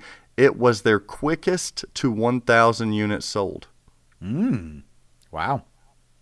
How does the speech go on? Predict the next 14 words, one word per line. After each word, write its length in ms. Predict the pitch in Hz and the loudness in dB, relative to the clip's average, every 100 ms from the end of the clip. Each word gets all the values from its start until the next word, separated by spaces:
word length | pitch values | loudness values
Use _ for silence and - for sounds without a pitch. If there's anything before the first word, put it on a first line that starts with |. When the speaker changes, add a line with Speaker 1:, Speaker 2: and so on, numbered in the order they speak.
| - - - | -20 -20 -10
Speaker 1:
So 380 | - 113 104 101 | 2 6 8 6
Speaker 2:
Do, 20 | |
do 60 | 160 | 4
you 80 | 208 | 4
know 120 | 226 | 4
how 120 | 190 | 4
much 200 | 180 170 | 4 2
it 40 | 147 | 0
was 260 | 117 - - | -2 -6 -10
they 320 | - 104 107 107 | -10 -6 -4 -2
sold 360 | - 123 117 | 0 0 0
the 100 | 113 | 0
arcade 360 | 110 107 127 120 | 0 0 -4 -4
for? 260 | 113 131 | -4 -6